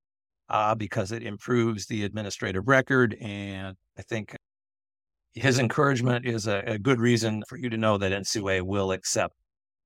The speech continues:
that you do that. All right. And then new board member Otska, what she indicated was, "Finally, the performance plan has set a target of sixty fair lending exams in twenty twenty-four.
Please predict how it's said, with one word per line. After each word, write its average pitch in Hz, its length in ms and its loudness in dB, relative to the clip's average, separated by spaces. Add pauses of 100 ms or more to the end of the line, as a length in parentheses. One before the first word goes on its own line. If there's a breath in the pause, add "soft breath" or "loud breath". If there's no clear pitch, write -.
that 101 320 -6
you 131 240 6
do 160 240 6
that. 82 280 -2 (120)
All 143 140 10
right. 147 300 8
And 127 220 2
then 143 360 2
new 131 200 2
board 151 300 6
member 156 320 4
Otska, 147 480 4 (540)
what 123 320 2
she - 440 0
indicated 123 640 0
was, 117 240 2
"Finally, 160 420 4
the 147 100 0
performance 151 520 2
plan 107 380 0
has 117 280 0
set 135 280 0
a 131 180 0
target 151 440 4
of 131 140 -4
sixty 160 360 -4
fair 131 280 2
lending 123 320 2
exams 104 500 -4
in 110 140 -4
twenty 104 440 -6
twenty-four. 120 920 0